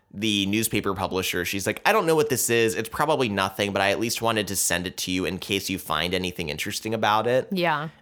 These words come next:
Speaker 1: And at first he's like, "No." He's like, "It's," he's like, "It's not interesting. It's
Speaker 2: Yeah.
Speaker 1: bad."
Speaker 2: Um, but eventually does find out that his, in the movie, his children are interested in it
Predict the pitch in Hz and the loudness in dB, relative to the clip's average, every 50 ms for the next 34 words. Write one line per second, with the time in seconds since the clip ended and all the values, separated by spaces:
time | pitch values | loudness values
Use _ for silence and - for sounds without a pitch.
0 | _ - 135 135 123 - - 143 139 131 - - - 120 113 110 - 113 110 104 | _ 2 2 2 2 2 2 2 2 2 0 0 -2 -2 -2 0 0 2 4 4
1 | 95 95 95 - - - - _ _ _ _ _ _ _ _ _ _ _ _ _ | 4 2 0 -2 -8 -16 -18 _ _ _ _ _ _ _ _ _ _ _ _ _
2 | - 113 110 98 92 82 73 65 69 73 85 95 - - 120 120 117 127 127 185 | -8 -4 0 0 2 2 2 0 0 -2 -4 -6 -4 -4 -2 0 0 2 4 2
3 | 180 - - - - 123 117 98 92 - - 156 147 143 143 135 139 143 - 175 | 2 2 2 0 0 0 -2 -4 -4 -2 0 2 4 4 4 2 4 4 6 6
4 | 170 151 139 123 113 127 120 - - 127 117 110 - 110 160 208 196 175 165 104 | 6 6 4 2 0 -2 -2 0 2 2 2 2 2 2 4 6 6 6 6 6
5 | 98 98 98 95 92 101 101 - - - - - _ _ _ - 208 214 202 185 | 6 4 4 4 2 0 -2 -4 -8 -18 -20 -20 _ _ _ 2 4 4 4 4
6 | 180 170 165 165 - - 185 180 220 208 190 180 - - - _ _ - 208 202 | 2 0 -2 -6 -8 -4 2 4 6 6 6 4 2 -4 -10 _ _ 0 2 4
7 | 226 226 220 - 226 208 190 196 156 - 175 160 160 160 160 160 160 165 - - | 4 4 4 2 2 2 2 2 2 2 2 4 4 2 2 0 0 0 0 2
8 | - - 185 185 185 170 165 165 - 165 160 160 170 170 - - 196 196 190 185 | 2 2 2 4 4 2 0 0 -4 -6 -6 -6 -4 -4 -4 -2 0 0 2 2
9 | 180 170 160 160 151 160 170 165 170 - - - 269 285 285 269 233 175 135 123 | 0 0 0 -2 -2 -2 -2 -2 -2 -2 -2 0 0 2 2 2 0 0 0 -2
10 | 147 147 - 160 151 - - 143 127 135 127 123 120 117 - - | -4 -6 -4 -4 -4 -4 -2 -4 -4 -4 -6 -4 -4 -6 -6 -6